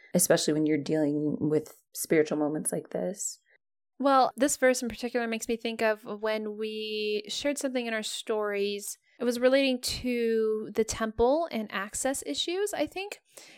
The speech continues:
Speaker 2: And a very astute follower of ours reminded us that temple experiences and, like, quote, revelatory experiences, or just places that are very full of, quote, the Spirit,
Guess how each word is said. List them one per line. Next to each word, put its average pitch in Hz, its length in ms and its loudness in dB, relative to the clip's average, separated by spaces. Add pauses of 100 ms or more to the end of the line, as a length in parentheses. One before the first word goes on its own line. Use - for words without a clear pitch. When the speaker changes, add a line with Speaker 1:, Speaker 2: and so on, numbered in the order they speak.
(120)
Speaker 2:
And 247 560 2 (460)
a 226 60 -2
very 285 380 6
astute 262 540 0
follower 262 560 4
of 214 140 2
ours 208 440 4 (220)
reminded 277 500 6
us 226 360 6 (120)
that 269 560 2 (360)
temple 330 440 2
experiences 262 760 0
and, 262 140 0
like, 220 220 -4
quote, - 360 2
revelatory 240 880 4
experiences, 226 640 -2
or 240 120 2
just 233 240 -4
places 254 360 -2
that 226 140 4
are 220 100 2
very 214 480 2
full 214 600 -2
of, 208 220 -2
quote, 214 320 2 (100)
the 214 160 2
Spirit, 240 760 0